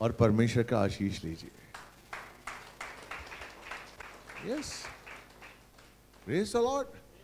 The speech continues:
आप कैसे लेके जाएंगे? अपने को खाली करिए।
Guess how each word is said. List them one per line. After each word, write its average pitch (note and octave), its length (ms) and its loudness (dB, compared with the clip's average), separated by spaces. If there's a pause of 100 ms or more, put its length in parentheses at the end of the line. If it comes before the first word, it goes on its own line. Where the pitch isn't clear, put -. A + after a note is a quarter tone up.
(600)
आप G3 160 0
कैसे D4 320 0
लेके C#4 260 0
जाएंगे? D#3+ 420 -2 (2000)
अपने F3 260 -6
को A3 120 0
खाली G3+ 320 -2
करिए। B3 420 -4